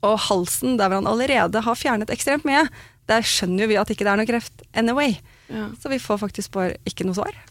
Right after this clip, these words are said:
Speaker 1: Vi får svar på halsen. Og så blir jeg litt sånn, har de egentlig sett på alle bildene?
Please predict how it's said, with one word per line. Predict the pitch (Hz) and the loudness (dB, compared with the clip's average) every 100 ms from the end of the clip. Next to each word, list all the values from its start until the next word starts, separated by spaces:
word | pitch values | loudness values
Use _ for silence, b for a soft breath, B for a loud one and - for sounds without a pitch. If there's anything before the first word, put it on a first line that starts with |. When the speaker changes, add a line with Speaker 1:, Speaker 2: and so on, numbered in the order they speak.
| 269 | -4
Speaker 1:
Vi | 269 | 0
får | 240 240 | 0 2
svar | 196 202 | 0 2
på | 214 | 2
halsen. | 208 - 302 339 B B B | 2 0 -4 -6 B B B
Og | 254 | 0
så | 320 | 4
blir | 285 | 6
jeg | 254 240 | 6 4
litt | 247 | 2
sånn, | 233 208 208 - b _ _ _ - - | 4 4 2 -4 b _ _ _ -14 0
har | 170 175 | 4 4
de | 226 | 4
egentlig | 196 180 196 196 208 | 2 2 2 0 -2
sett | 185 - | -4 0
på | 202 | 2
alle | 202 | 2
bildene? | 202 175 294 349 | 2 2 4 2